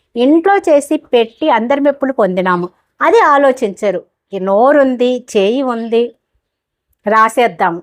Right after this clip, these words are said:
నోటికి ఏదొస్తే చేతికి ఏదొస్తే రాసేద్దాం అనేసే ఆలోచిస్తారు. గడ్డి తినేవాళ్ళేనండి ఇలాగ చేసేది. ఎవ్వరే కానీ మంచిగా ఉన్నవాళ్ళు, బుద్ధి ఉన్నవాళ్ళు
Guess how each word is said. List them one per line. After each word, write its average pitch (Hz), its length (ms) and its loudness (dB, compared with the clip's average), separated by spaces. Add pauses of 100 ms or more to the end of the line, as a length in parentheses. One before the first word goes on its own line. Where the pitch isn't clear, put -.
(180)
నోటికి 240 440 -2
ఏదొస్తే 214 420 0
చేతికి 226 500 0
ఏదొస్తే 214 340 0
రాసేద్దాం 190 600 -2
అనేసే 196 400 -4 (400)
ఆలోచిస్తారు. 220 760 0 (100)
గడ్డి 214 360 -2
తినేవాళ్ళేనండి 226 840 0 (140)
ఇలాగ 208 280 0
చేసేది. 190 600 -4 (440)
ఎవ్వరే 220 480 2
కానీ 233 360 -2 (300)
మంచిగా 269 540 -2
ఉన్నవాళ్ళు, 233 540 0
బుద్ధి 190 400 -4
ఉన్నవాళ్ళు 220 560 0